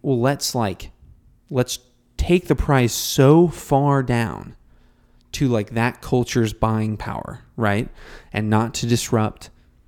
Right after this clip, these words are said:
the local, right? Let's invest in local economics and give them to locals to sell to their peers in the tribes." They did that. Guess what? Started using those nets on the beds,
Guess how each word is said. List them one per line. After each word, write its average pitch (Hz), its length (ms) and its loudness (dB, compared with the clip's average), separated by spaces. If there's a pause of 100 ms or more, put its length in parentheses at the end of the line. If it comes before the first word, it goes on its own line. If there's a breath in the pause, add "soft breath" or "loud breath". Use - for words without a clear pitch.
(120)
the 113 140 2
local, 110 500 4
right? 113 320 0
Let's 117 160 0
invest 120 560 -2
in 117 140 0
local 113 480 2
economics 113 880 0
and 175 180 -8
give 120 180 4
them 127 180 2
to 127 100 -8
locals 117 480 0
to - 80 -8
sell 135 640 -4 (720)
to 156 500 2 (180)
their 120 140 6
peers 120 500 2
in 117 220 -4
the 117 60 -2
tribes." 110 560 -4 (1120 soft breath)
They 110 120 2
did 151 220 6
that. - 220 -6 (1000)
Guess 101 240 -4
what? 147 280 -2 (400)
Started 95 420 -6
using 107 300 -6
those 104 180 -2
nets 147 440 -2 (220)
on 110 220 2
the 139 60 2
beds, 143 540 0